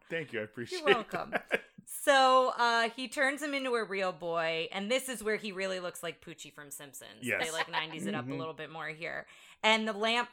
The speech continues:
Speaker 2: kind of crumbles into dust, and then Dijon is now back to normal. And then he says that he's a quadzillionaire. And I don't know, does he ever reference himself like that? And
Speaker 1: Katie,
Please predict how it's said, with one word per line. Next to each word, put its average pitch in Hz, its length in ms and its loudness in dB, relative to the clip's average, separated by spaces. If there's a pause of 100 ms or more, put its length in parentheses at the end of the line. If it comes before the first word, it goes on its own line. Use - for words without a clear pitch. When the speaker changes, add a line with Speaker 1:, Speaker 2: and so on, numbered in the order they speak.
Speaker 2:
kind 220 200 -4
of - 80 -10
crumbles 196 440 -4
into 160 160 -6
dust, 202 480 2
and 190 120 -4
then 180 140 -4
Dijon 175 460 -2
is 170 160 -10
now 160 160 -2
back 156 480 0 (140)
to 170 200 -10
normal. 170 640 -2 (260)
And 214 180 2
then 294 220 4 (220)
he 311 320 -2 (400)
says 254 640 -2
that 247 120 -2
he's 247 340 -8
a 208 80 0
quadzillionaire. 208 1400 0 (280)
And 196 260 0
I 208 100 2
don't 254 160 -2
know, 262 120 0
does 247 220 -8
he 294 100 0
ever 302 140 2 (100)
reference 247 420 -2
himself 254 540 -4 (160)
like 254 240 -4
that? 262 420 2
And 208 120 -6
Speaker 1:
Katie, 170 300 6